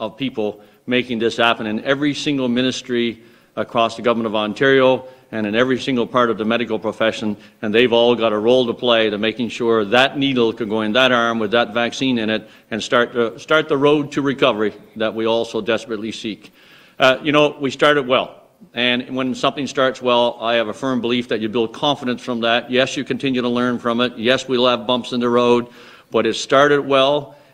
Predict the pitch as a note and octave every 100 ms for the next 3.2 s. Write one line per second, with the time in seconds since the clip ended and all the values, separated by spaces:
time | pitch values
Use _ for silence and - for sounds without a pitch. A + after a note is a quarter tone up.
0 | - A#2+ A#2 - A#2 A#2 A2+ - C3+ B2
1 | C#3 - C3+ C3 B2+ A#2+ - D3 C3 A2+
2 | G#2+ - C3+ C3+ C3+ C3 - D3 C3+ C3+
3 | C3 B2+